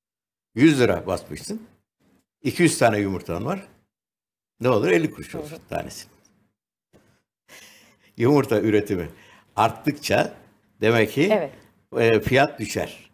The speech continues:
Speaker 1: Tersine yüz yumurta üretiyordunuz, yüz liranız vardı.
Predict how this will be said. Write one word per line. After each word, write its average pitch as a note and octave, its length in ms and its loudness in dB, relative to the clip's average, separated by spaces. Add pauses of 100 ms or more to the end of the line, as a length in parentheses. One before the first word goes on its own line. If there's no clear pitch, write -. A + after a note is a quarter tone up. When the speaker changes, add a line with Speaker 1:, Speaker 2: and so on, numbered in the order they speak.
Speaker 1:
Tersine D#3 520 0 (640)
yüz E3 280 0
yumurta D3+ 320 4
üretiyordunuz, G#2+ 720 0
yüz C#3+ 240 4
liranız G2 380 -2
vardı. F#2 420 -2